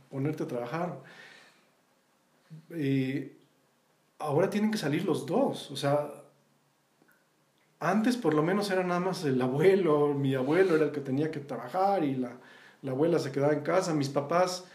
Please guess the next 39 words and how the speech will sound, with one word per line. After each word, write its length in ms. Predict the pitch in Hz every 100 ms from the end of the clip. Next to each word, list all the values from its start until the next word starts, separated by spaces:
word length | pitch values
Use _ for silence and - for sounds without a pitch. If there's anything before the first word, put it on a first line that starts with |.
| - - - _
pues 120 | 147
a 80 | 143
lo 80 | 139
mejor 260 | 139 160
mi 100 | 160
papá 680 | 151 131 - 165 165 170 165
sí, 420 | 147 175 190 190 180
mi 120 | 156
mamá 320 | 147 156 180
un 140 | 180 170
poquito 440 | 139 - 175 170
tenía 260 | 143 139 156
que 80 | 147
ayudar 500 | 127 151 180 190 190
y 200 | 143 135 - - - - -
ahora 240 | 139 190
ya 340 | 143 147 175 180
es, 400 | 175 170 - - - _ _ -
sálvese 440 | 170 175 202 180
quien 280 | - 127 123
pueda, 300 | 151 185 143
los 220 | 131 135
dos 240 | 151 190 190
tienen 320 | 196 180 170
que 140 | 147
salir 300 | 139 123 147
a 80 | 160
trabajar 580 | 135 117 113 165 208 220 - - - - _ _ _ -
y 80 |
los 240 | 131 131 127
niños 540 | 147 190 214 - - - _ _ _ _
pues 160 | 131 -
tienen 260 | 147 190
que 80 | 202
irse 160 | 190 208
al 120 | 165
depósito 480 | 135 160 160 - 139
de 100 | 120
niños, 600 | 143 180 180 220 -